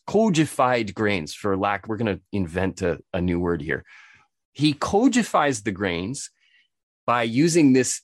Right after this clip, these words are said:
this mold that he, his family, you know, his mother's family was a sake making family. They had a brewery. He knew how to use koji, and he was gonna use it on the grains for making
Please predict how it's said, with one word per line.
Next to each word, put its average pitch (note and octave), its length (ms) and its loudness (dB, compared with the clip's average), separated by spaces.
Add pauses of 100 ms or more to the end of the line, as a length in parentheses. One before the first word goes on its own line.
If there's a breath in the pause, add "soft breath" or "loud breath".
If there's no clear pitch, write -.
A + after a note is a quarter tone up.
this A#2+ 240 0
mold A2+ 560 2
that G#2 200 -2
he, C#3+ 400 0 (480)
his D3 260 0
family, C#3+ 540 0
you C3 120 -2
know, A2+ 100 -2
his A#2+ 220 -4
mother's B2 420 0
family C#3 420 -2
was G2 160 -6
a F#2 60 -6
sake A2+ 380 -4
making G#2+ 300 -4
family. B2 340 -2
They E2 100 -6
had G#2+ 220 -4
a A2 40 -4
brewery. G2 520 -2
He G2 160 -8
knew B2+ 200 0
how C3 140 -4
to A2+ 60 -6
use G2 260 -8
koji, D3 600 0 (680)
and B2 180 0
he D#3 120 2
was G#3 160 0
gonna F3 180 0
use A#2+ 360 0
it C#3 200 0
on A2 480 0 (540)
the A#2 100 -2
grains B2 800 -2 (280)
for C3 280 -2
making G#2+ 560 0